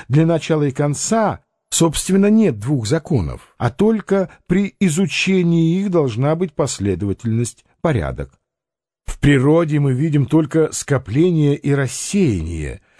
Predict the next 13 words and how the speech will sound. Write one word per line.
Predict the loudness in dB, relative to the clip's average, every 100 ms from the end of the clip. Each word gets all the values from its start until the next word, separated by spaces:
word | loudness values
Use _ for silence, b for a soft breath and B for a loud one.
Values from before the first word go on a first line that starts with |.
| B
расширение | 0 0 -2 -2 0 2 2 0
или | -2 -4 -4
сокращение | -4 -4 -2 -4 -6 -2 0 2 2
начал | 0 -2 -2 0 0 -4 b _
инь | -2 2 2 0 b -2
и |
ян. | 0 0 -4 -6 -10 _ _ _ _ _ _
В | _
первом | -2 0 -2
случае | -2 -2 -2 -2 0
мы | 0 0
имеем | 0 0 -2
жизнь, | 0 2 2 0 -4